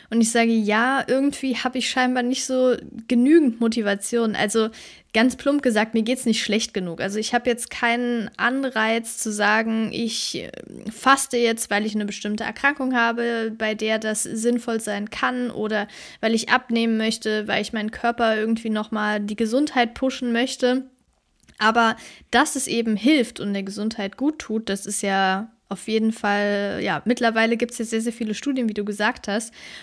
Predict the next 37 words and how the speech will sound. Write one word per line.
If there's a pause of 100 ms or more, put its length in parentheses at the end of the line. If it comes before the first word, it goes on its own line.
Und
von
daher
kann
ich
das
ja (540)
guten
Gewissens
empfehlen. (480)
Aber
das
heißt
ja
nicht,
dass
ich's
machen
muss,
beziehungsweise
nur
weil
ich's
nicht
mache,
heißt
ja
nicht,
dass
es
ungesund
ist
und
ich
deshalb
nicht
mache.